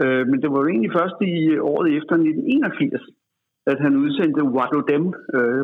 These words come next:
på Green Thieves Records, at han, øh, breakede helt vildt i reggae-kredse og skabte sig et, øh, stort navn, øh, ikke kun på Jamaica,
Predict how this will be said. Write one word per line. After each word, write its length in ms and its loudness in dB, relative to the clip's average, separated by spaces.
på 60 0
Green 260 2
Thieves 240 0
Records, 380 -2
at 60 0
han, 100 2
øh, 60 2
breakede 380 2
helt 300 0
vildt 260 -2
i 20 2
reggae-kredse 840 -2
og 120 0
skabte 300 -2
sig 120 2
et, 200 -12
øh, 60 0
stort 260 0
navn, 200 -2
øh, 140 2
ikke 220 0
kun 180 0
på 140 -2
Jamaica, 420 0